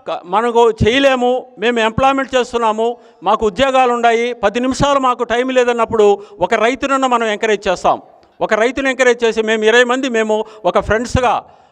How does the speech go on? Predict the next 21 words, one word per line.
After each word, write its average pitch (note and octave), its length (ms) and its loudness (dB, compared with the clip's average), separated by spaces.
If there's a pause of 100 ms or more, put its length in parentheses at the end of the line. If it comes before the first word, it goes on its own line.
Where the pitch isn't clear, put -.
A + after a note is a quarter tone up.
(140)
ఒక, G3+ 160 -2
ఆ, F#3+ 1120 2 (360)
ఆ, G3+ 140 0
బంధువులుగా, A#3+ 680 0
మేమంతా A#3 400 -4
ఒక B3 160 -2
కుటుంబంగా A#3+ 580 -2
ఉన్నాం, G#3+ 200 -2
మేమంతా G#3+ 340 -2
కలిసి A#3 560 -2 (260)
మీ G#3+ 160 2
దగ్గర B3 240 0
పండించింది B3 520 -6
మేము A3 200 -2
తీసుకుంటామని A#3+ 640 -2
చెప్పండి, A3 460 0 (240)
ఆ F3+ 120 2
రైతు A3+ 280 0
ఎంత G#3+ 200 -2
సంతోషంగా G#3+ 680 -2
చేస్తాడు. A2 360 -4